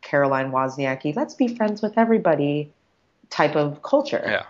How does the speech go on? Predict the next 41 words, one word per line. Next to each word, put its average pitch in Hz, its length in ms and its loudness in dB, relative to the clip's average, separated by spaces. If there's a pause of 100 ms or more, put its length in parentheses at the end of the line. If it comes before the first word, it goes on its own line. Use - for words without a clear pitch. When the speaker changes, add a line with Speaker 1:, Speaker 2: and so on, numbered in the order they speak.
(600)
Speaker 1:
It's - 140 -20
like, 190 200 0
"No, 208 240 0
to 202 100 -8
beat 247 400 0
you, 156 500 4 (140)
I 175 120 2
need 220 240 -2
to - 80 -8
not 151 380 -2
know 147 160 -2
you." 104 340 -4
And 160 240 -2 (320)
Speaker 2:
As 139 200 4
everybody 156 500 6
Speaker 1:
that's 143 100 0
Speaker 2:
has - 20 -16
said 135 200 2
Speaker 1:
un- 120 60 0
Speaker 2:
on 120 80 -6
every 107 220 -4
reality 98 420 -2
show - 200 -4
ever, 65 420 -10 (480)
"I'm 85 120 -16
not 101 180 0
here 110 140 0
to 101 100 -4
make 95 140 -2
Speaker 1:
<laughs> - 80 -14
Speaker 2:
friends." - 520 0 (1040)
And 113 120 -8
that 123 160 -2
should 160 200 -4
be, 170 280 -4
that 151 180 -2
should 202 200 -6
be 202 80 -8
there. 190 220 -8 (120)
I 151 60 0
mean, 156 260 -6